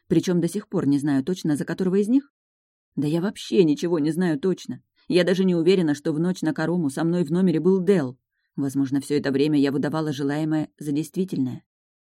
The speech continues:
Это все ей рассказать и выписать себе билет в психушку? «А как дела у Дела?» Вдруг прервал затянувшееся молчание бармен, и я подавилась кремовой розочкой. «Что?»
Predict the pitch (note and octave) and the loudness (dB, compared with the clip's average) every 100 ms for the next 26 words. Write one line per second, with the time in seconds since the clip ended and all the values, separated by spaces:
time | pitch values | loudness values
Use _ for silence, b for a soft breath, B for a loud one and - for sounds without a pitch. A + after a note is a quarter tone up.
0 | _ _ - C4 D#4 F#3+ F3+ D#3 C#3+ D3 | _ _ -2 0 0 -2 2 4 4 2
1 | - D#3 C#3 C3 _ - F3+ G#3 G3+ G3 | -2 -4 -4 -8 _ 2 4 4 0 -2
2 | F#3+ F#3 F#3 F#3 G#3 - - A3 C4 D#4 | 4 6 8 6 2 -4 -8 -6 -4 -6
3 | - D#3+ - _ _ _ _ _ _ - | -8 -12 -12 _ _ _ _ _ _ -4
4 | E3 D#4+ C4+ D4 C#4+ C#4 A#3 C3+ A#2 _ | 0 2 4 4 4 4 4 2 -2 _
5 | _ _ _ _ C#3+ C#3+ F3 F#3+ - G3 | _ _ _ _ -4 0 4 2 2 0
6 | G3 E3+ D3+ C3 C#3 D#3 D#3 D3+ - C#3+ | 2 2 0 0 0 0 -2 -2 -2 -2
7 | D3 D3 C#3+ - D#3 D3 D3 E3 G#3 C#3+ | 0 0 0 -2 0 2 2 0 0 0
8 | C3 _ _ _ G3 E3 G3+ - F3 F3+ | -2 _ _ _ -2 -2 -4 -4 0 0
9 | C3 C3+ C#3+ - D#3 C3+ C3+ D#3 F#3+ F#3 | 2 0 0 -4 0 2 2 0 -4 -6
10 | C3 - B2+ _ _ _ _ _ _ _ | -8 -12 -14 _ _ _ _ _ _ _
11 | - - - - - G3+ C4 | -20 -18 -16 -8 -2 0 0